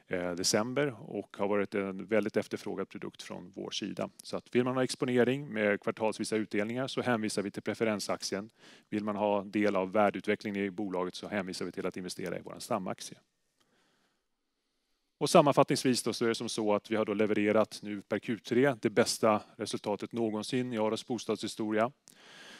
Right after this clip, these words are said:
Eh, vi har en situation där antalet projekt är i pågående produktion är större än någonsin. Vi har levererat på affärsplanen två år innan i förhållande till vad tanken var. Tjugotjugotre ska vi upp-, ha, ska ha uppnått åttahundra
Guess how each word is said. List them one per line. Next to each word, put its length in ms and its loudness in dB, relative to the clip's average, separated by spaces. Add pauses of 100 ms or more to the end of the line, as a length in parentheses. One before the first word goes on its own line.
(240)
Eh, 520 4
vi 120 -2
har 200 6
en 60 2
situation 560 2
där 120 6
antalet 360 0
projekt 480 0
är 500 2
i 100 -6
pågående 320 -4
produktion 440 -4
är 60 -6
större 280 -2
än 60 -2
någonsin. 720 -4
Vi 140 -4
har 340 0
levererat 480 2
på 80 0
affärsplanen 800 0
två 480 -2
år 220 2
innan 600 -2 (120)
i 60 -8
förhållande 320 -4
till 120 -4
vad 140 -4
tanken 340 -2
var. 220 -4 (120)
Tjugotjugotre 680 -2
ska 140 -4
vi 80 -2
upp-, 200 -6
ha, 160 -6
ska 160 -4
ha 60 2
uppnått 380 -8
åttahundra 680 -2